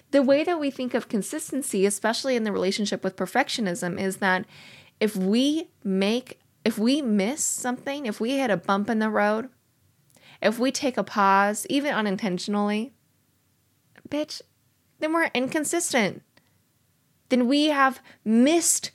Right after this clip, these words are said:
our chance at perfection, which is what I was trying to tell you before, right? We have missed our opportunity to make it big, and now I've gotta start all over again. So I just wanna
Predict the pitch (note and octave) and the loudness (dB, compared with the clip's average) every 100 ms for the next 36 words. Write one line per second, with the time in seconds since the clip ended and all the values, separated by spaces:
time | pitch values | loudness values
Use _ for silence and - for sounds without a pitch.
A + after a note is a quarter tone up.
0 | - - - A3+ - A#3+ F#3 F#3+ - G#3 | -16 -4 0 0 0 -2 0 -2 -2 -2
1 | G#3 G3+ G3 - G3 G3 G3+ A3+ A#3 A#3 | 0 0 0 0 -2 -2 -2 2 2 2
2 | A#3 G#3 G3+ G3 F#3+ F#3 F#3+ - G3+ - | 0 -2 -2 -2 -2 -2 -6 -6 -6 -8
3 | - _ _ _ - - F3+ G3 - _ | -14 _ _ _ -8 2 4 2 0 _
4 | _ _ _ _ _ _ _ _ _ - | _ _ _ _ _ _ _ _ _ -20
5 | - - - - A#3 B3+ B3+ A#3+ A#3+ B3+ | -20 -20 -20 -6 2 4 6 4 2 2
6 | B3+ A#3 G#3+ A3 G#3+ - D4 A#3 F#3+ G3 | 2 4 2 0 -2 -4 -4 0 0 0
7 | - A#3+ G#3 G#3 G#3 A#3 A#3 - - _ | -2 -2 0 -2 -4 -2 -2 -4 -10 _
8 | - F#3 G3 G3+ A3 G#3 G3 - G3+ G3 | -2 2 2 2 0 -2 -2 -2 -2 -2
9 | - F#3+ F#3+ G3+ G3+ G3+ G3+ G3 G3 G3 | 0 2 6 8 8 8 8 8 8 6
10 | F#3+ F#3 - F3+ F3+ G#3 - G3 - - | 6 4 4 4 4 2 0 -2 -4 -8
11 | A3+ - _ _ _ _ _ _ _ - | -10 -14 _ _ _ _ _ _ _ -14
12 | - G#3+ G#3+ C4 D4+ B3+ A3 | 0 4 4 4 4 4 2